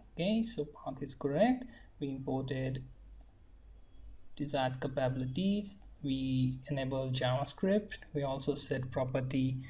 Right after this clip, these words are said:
for the Phantom J S path, then we are creating instance of Phantom J S driver, then navigating to Wikipedia, and finally printing out the page title. Okay,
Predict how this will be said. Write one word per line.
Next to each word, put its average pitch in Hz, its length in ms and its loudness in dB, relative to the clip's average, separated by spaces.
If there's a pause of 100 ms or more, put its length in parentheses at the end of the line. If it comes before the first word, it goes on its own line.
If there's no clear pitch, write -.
(280)
for 139 200 4
the 131 220 0 (220)
Phantom 127 340 4
J 127 240 4
S 127 160 4
path, 190 580 4 (320)
then 135 300 0
we 131 320 8 (500)
are 127 340 2
creating 127 360 0 (100)
instance 135 440 -2
of 131 100 -4 (240)
Phantom 131 320 -2
J 131 120 2
S 127 100 2
driver, 196 580 4 (420)
then 135 280 -2
navigating 131 580 2
to 139 80 -4
Wikipedia, 170 840 4 (260)
and 131 220 -4
finally 180 520 4
printing 135 380 0
out 131 320 4 (300)
the 139 60 -6
page - 380 -2
title. 139 360 -4 (1600)
Okay, 170 300 -2